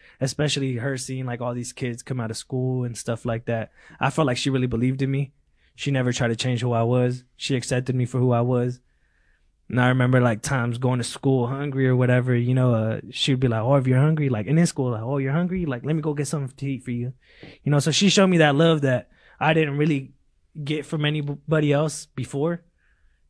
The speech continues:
you know, 'cause my dad was working or whatever. My sister had their life. I, I was never with my mom. My uncles, aunts had their own things going on. So I felt like she really showed me that love that I needed. That little, like, that person was like, "Okay, she believes in me. She thinks I can really do something with myself."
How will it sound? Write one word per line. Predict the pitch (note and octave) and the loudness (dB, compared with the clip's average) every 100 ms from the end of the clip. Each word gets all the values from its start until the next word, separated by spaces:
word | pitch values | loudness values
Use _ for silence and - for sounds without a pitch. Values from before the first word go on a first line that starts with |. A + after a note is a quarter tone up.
| - | -12
you | C#3 | -8
know, | B2+ | -6
'cause | B2 C3+ | -6 -6
my | B2 | -6
dad | A2+ A#2 A#2 | -4 -2 0
was | A#2+ | -2
working | B2 A#2+ A#2 B2 | -2 -2 -2 -4
or | B2 | -2
whatever. | A#2+ A#2+ B2 B2 | -2 0 0 -2
My | G#2+ | -4
sister | G#2 B2 - C3 | -4 -6 -4 -4
had | A#2 A#2+ | -2 -2
their | B2 A#2 | -2 -2
life. | A2+ A2 A2 | -4 -6 -8
I, | G#2 F#2+ | -10 -10
I | - | -10
was | G#2+ A#2 | -6 -4
never | B2 C#3 | 0 0
with | C#3+ D3+ | 0 0
my | D3+ | -2
mom. | D3 C#3 C3 C3 - - - | -4 -4 -4 -6 -12 -20 -8
My | C#3 | -2
uncles, | D3+ D#3+ D#3+ | 0 2 4
aunts | D3+ D3 C3 | 4 4 2
had | C3+ | 2
their | C#3 | 2
own | C3 | 0
things | C3 C#3 | 0 -2
going | C3+ C3 | 0 0
on. | C3 B2+ | 2 0
So | C#3 | 2
I | C3+ | 2
felt | D#3 C#3 | 4 2
like | A#2+ | 2
she | - D3 | 2 2
really | C3 C3 | 4 2
showed | - B2+ | 0 -2
me | B2+ | 0
that | A#2+ | 0
love | A#2+ B2 | 2 2
that | B2 | 2
I | A2 | 0
needed. | B2 B2+ C#3 - _ _ _ _ _ - | 0 2 0 -4 _ _ _ _ _ 0
That | B2 | 4
little, | C3 B2+ | 6 6
like, | A#2 G2+ | 4 0
that | A2 A2 | -2 4
person | - C3 C3+ A#2+ | 4 4 -2 -4
was | A#2 | -2
like, | G2 | -4
"Okay, | G#2 A2 | -4 -8
she | G#2 B2+ | -6 -6
believes | A#2 A2 G#2+ | -6 -6 -6
in | G#2+ | -8
me. | G2 | -10
She | - A#2+ | -8 -8
thinks | A2 G#2+ - | -8 -8 -10
I | G2 | -12
can | B2 A2+ - | -12 -14 -6
really | B2+ A2 | -4 -4
do | G2 | -4
something | G#2 F#2 F#2+ - | -10 -10 -12 -10
with | G#2+ | -10
myself." | G2+ A2+ - G#2 | -10 -8 -8 -10